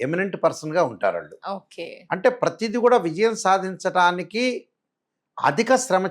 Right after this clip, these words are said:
Speaker 1: చేస్తారు, కష్టపడతారు, లౌకిక ప్రభావం ఎక్కువగా ఉంటుంది, ఎవరిని ఎక్కడ ఎలా అణచాలో తెలుస్తుంది, ఎవరిని ఎక్కడ దూరంగా పెట్టాలో తెలుస్తుంది.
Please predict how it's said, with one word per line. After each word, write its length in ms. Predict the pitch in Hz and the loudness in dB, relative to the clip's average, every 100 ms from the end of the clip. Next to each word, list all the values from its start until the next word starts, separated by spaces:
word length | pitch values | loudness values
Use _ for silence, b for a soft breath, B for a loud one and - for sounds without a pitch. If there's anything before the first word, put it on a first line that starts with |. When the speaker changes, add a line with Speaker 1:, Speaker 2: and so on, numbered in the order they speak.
| 190 | 2
Speaker 1:
చేస్తారు, 480 | 165 - 170 170 214 214 | 2 2 2 4 2 2
కష్టపడతారు, 840 | 160 - 196 175 175 175 170 185 220 214 131 | -4 0 -2 0 0 4 4 4 0 -4 2
లౌకిక 460 | 147 180 196 190 | 2 2 -2 -2
ప్రభావం 440 | 202 170 151 175 156 | 2 2 4 2 2
ఎక్కువగా 440 | 143 165 160 160 | -6 -6 0 0
ఉంటుంది, 440 | 160 147 156 175 185 _ _ b b b | 0 -6 -8 -6 -8 _ _ b b b
ఎవరిని 540 | 123 156 165 214 226 214 170 | 2 4 6 4 4 2 0
ఎక్కడ 340 | - - 202 202 208 214 - _ _ _ | -2 0 4 8 8 8 2 _ _ _
ఎలా 280 | 131 156 185 190 - - | 0 4 6 6 4 2
అణచాలో 560 | 139 180 180 190 196 | 2 2 4 6 6
తెలుస్తుంది, 640 | 190 180 165 - 190 196 226 - _ _ _ _ | 4 0 -4 -6 -4 -2 -4 -8 _ _ _ _
ఎవరిని 420 | 147 160 233 262 240 | 2 4 4 4 4
ఎక్కడ 340 | 185 - 220 | 2 4 2
దూరంగా 440 | 165 175 196 196 | 4 4 4 0
పెట్టాలో 400 | 185 175 180 180 | 0 2 4 4
తెలుస్తుంది. 600 | 175 165 156 - 170 175 | 2 -2 -6 -8 -6 -4